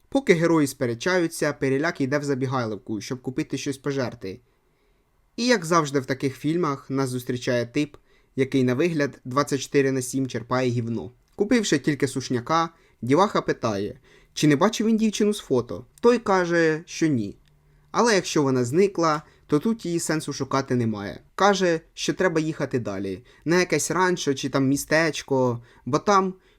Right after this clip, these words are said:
чомусь пропадають люди. Герої стрімголов пруться туди, хуячать під проливним дощем, починають падати на очко. Типу, щось тут не так. І раптом дощ кінчається. Вони просто виїжджають на полянку, де світить сонечко,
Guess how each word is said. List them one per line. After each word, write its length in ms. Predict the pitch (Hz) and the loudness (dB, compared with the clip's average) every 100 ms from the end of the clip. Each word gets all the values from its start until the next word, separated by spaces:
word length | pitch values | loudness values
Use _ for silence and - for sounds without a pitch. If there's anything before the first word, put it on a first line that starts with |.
| - | -2
чомусь 320 | 160 170 170 | 2 4 2
пропадають 640 | 139 135 127 131 127 - | 0 0 2 2 0 -2
люди. 340 | 90 76 55 - _ _ _ _ _ _ | -10 -8 -12 -14 _ _ _ _ _ _
Герої 360 | 135 196 247 208 | 0 2 4 2
стрімголов 600 | - 165 143 143 135 120 | 2 0 2 2 2 2
пруться 320 | 147 165 127 | -2 0 -4
туди, 380 | 123 110 98 113 _ | -6 -4 -4 -6 _
хуячать 680 | - 156 - 427 175 170 | 0 0 0 2 2 2
під 140 | 151 - | -4 0
проливним 460 | 139 135 131 127 | 2 4 2 2
дощем, 560 | 113 110 - 160 165 156 - _ _ | 0 -4 0 2 2 -4 -10 _ _
починають 580 | - 131 143 156 175 160 | -4 0 2 2 2 2
падати 380 | 143 151 135 139 | 2 2 2 0
на 120 | 131 | 0
очко. 520 | 123 120 - 104 87 - _ _ _ | 0 -4 -6 -4 -4 -8 _ _ _
Типу, 240 | 143 131 139 | -2 0 0
щось 220 | 165 165 | -2 -2
тут 180 | 170 175 | -2 -2
не 80 | |
так. 400 | 170 120 90 - _ _ _ _ | 0 -2 -4 -8 _ _ _ _
І 100 | - | 0
раптом 420 | 175 233 - 185 170 - | 2 2 2 2 0 -2
дощ 220 | 127 156 | 0 2
кінчається. 800 | 190 196 196 110 78 - - 120 _ _ _ _ | 2 2 2 0 -4 -10 -12 -14 _ _ _ _
Вони 220 | 254 311 | 0 0
просто 360 | 190 170 - 143 | 2 0 2 2
виїжджають 580 | 135 127 123 135 123 113 | 4 4 2 0 0 -2
на 80 | |
полянку, 520 | 113 120 165 180 156 139 | -2 2 2 2 0 0
де 120 | 123 | 0
світить 340 | 131 147 143 | 0 -6 -8
сонечко, 640 | - 131 107 90 - 80 | -4 -2 -2 -8 -12 -12